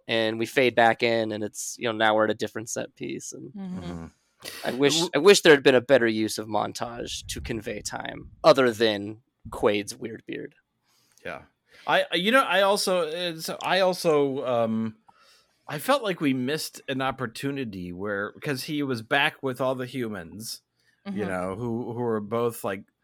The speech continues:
Speaker 3: not into all, it, it was almost kinda like the ending of, like, Dances with Wolves or something. It's like where,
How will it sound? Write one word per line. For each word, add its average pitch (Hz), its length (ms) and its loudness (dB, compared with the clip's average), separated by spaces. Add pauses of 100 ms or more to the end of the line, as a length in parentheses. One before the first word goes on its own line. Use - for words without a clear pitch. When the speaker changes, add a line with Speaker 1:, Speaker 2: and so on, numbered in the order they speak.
(580)
Speaker 3:
not 139 460 4
into 156 580 2
all, 147 160 2
it, 190 160 -2
it 185 80 -2
was 175 180 -2 (160)
almost 190 320 0
kinda 160 140 0
like 139 140 0
the 135 120 -2
ending 131 360 -2
of, 113 200 -6
like, 98 260 -4
Dances 95 400 -6
with 87 220 -10
Wolves 90 340 -6
or 82 80 -10
something. 67 320 -14 (100)
It's - 180 -18
like 64 220 -12
where, 82 260 -10